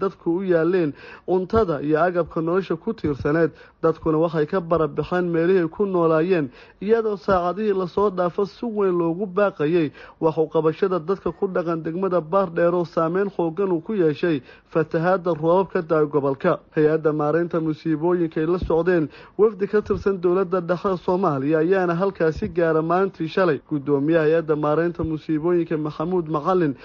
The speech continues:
oo la hadla dadka barakacayaasha ee roobku saameyntu ku yeeshay qaarkood ayaa hoosta ka xariiqay in bilowga gurmad laba diyaaradood lala soo gaaro degmada Baardheere,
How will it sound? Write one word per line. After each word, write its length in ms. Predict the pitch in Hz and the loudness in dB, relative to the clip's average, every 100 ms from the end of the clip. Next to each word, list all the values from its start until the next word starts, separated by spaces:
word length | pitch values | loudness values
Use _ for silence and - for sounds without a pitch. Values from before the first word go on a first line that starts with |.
| - - | -20 0
oo 120 | 175 | 2
la 160 | 190 220 | 4 2
hadla 260 | 208 190 185 | -2 -4 -4
dadka 360 | 185 214 208 | -2 -2 -4
barakacayaasha 880 | 175 180 175 175 170 175 196 202 196 | -2 -2 0 -2 0 2 0 0 -2
ee 80 | 175 220 | 0 2
roobku 320 | 220 - 190 | 0 -2 -6
saameyntu 640 | - 170 185 202 - 190 | -2 -2 0 -4 -4 -6
ku 80 | - | -2
yeeshay 300 | 208 180 165 | -2 0 -2
qaarkood 500 | 202 190 175 - 202 - | -2 -2 -2 0 0 0
ayaa 260 | 156 160 156 | 0 2 4
hoosta 340 | 175 196 - | 2 0 -4
ka 140 | 170 202 | -4 -4
xariiqay 600 | 175 170 165 165 196 196 | -4 -2 -2 -2 0 0
in 80 | 196 160 | -2 -6
bilowga 440 | 208 202 180 170 | -2 0 2 0
gurmad 420 | 160 190 214 180 | -4 -4 -2 2
laba 220 | 175 175 214 | 2 2 0
diyaaradood 580 | 170 147 135 139 170 160 | 0 0 0 0 0 2
lala 180 | 185 202 | 2 0
soo 220 | - 170 | 0 -2
gaaro 300 | 156 170 196 | 0 0 0
degmada 420 | 170 170 214 185 | -2 -2 0 0
Baardheere, 640 | 165 214 151 143 156 160 | 2 0 2 0 2 2